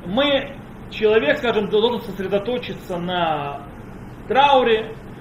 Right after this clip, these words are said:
он должен свести на минимум, э, как можно меньше, то есть возможно свои занятия, но он не является нарушителем злостным, если он делает что-то. С другой стороны, когда мы слышим слово «асур», «запрещено»,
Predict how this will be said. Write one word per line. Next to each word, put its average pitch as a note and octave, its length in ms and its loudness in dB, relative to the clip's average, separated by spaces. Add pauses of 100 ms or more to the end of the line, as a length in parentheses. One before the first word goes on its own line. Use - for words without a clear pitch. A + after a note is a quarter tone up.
(160)
он G3+ 160 4
должен F3+ 380 2
свести - 720 -6
на A3 100 2
минимум, G#3 640 -2
э, D3+ 400 -2
как E3+ 200 -10
можно D#3 580 -4 (280)
меньше, F3+ 420 -6
то - 80 -12
есть D3 120 -10
возможно D#3+ 260 -8
свои E3 120 -8
занятия, C#4 380 -2 (720)
но G3 540 4
он C#4 280 8
не B3 80 0
является B3+ 400 2
нарушителем A3+ 560 -2
злостным, G#3 420 -2
если F3+ 240 -4
он E3+ 220 -2
делает D3+ 360 -2
что-то. - 380 -10 (460)
С C#3 40 -12
другой G#3+ 280 0
стороны, E4+ 640 0 (440)
когда F#3+ 280 0
мы A#3+ 80 0
слышим G3 260 -6
слово G#3+ 320 0
«асур», D4+ 400 0
«запрещено», G#3+ 800 0